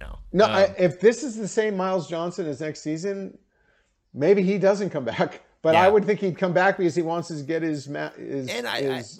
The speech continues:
Speaker 2: graduate degree in engineering. But if, uh, Bona is, is there, which he is, and Edian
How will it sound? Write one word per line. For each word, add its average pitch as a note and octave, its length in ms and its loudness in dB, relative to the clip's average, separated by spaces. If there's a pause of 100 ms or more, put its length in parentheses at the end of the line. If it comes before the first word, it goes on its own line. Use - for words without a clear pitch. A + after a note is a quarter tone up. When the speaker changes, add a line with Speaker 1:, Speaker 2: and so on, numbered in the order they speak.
(140)
Speaker 2:
graduate E3+ 420 2
degree D3+ 300 -2
in D3+ 80 -2
engineering. D3+ 560 -2
But A3 360 6 (600)
if, D3 240 4 (580)
uh, C#3 160 4
Bona A3 560 2 (180)
is, D#3 560 -4 (200)
is C3+ 240 -4
there, C3+ 300 0
which D3+ 220 -8
he C#3+ 120 -4
is, C#3 200 -4
and C#3 140 -4
Edian F3 600 0